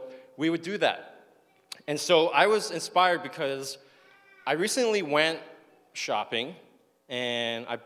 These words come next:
I bought some pants. Um, and I had, so if you're like me and you're, like, clothing is made for a certain height.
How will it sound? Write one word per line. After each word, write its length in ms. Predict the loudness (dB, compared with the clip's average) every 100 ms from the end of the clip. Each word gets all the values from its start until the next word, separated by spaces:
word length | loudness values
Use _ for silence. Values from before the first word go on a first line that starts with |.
| -16 -8
I 100 | 0
bought 260 | 0 0
some 300 | -6 -8 -10 -8
pants. 640 | -2 -2 -2 -8 -10 -14 -14 -20 -20 _ _ _
Um, 500 | -8 -4 -4 -6 -10 -18 _ _ _ _ _ _ _ _ _ _ _ -4
and 100 | 0
I 100 | 0
had, 220 | 0 -4 -8 -20 -6
so 400 | 2 4 4 0
if 220 | -4 -2
you're 520 | 2 4 6 4 0 0
like 400 | -2 -2 -8 -8
me 520 | -4 -2 -4 -6 -8 -20 _ _ _ _ _ -8
and 800 | -4 -2 -2 -2 -4 -6 -10 -16 _ _ _ _ _ _
you're, 760 | -8 -4 0 2 2 0 -2 -4 -10 -20 _ _ _ _ _ _ _ _ _ _ _ _ -6
like, 140 | -4
clothing 480 | 2 6 6 6 2
is 180 | -2 -4
made 520 | -2 0 0 -4 -8
for 340 | -8 -6 -4
a 60 | -6
certain 400 | -6 -4 -6 -8
height. 360 | -4 -4 -4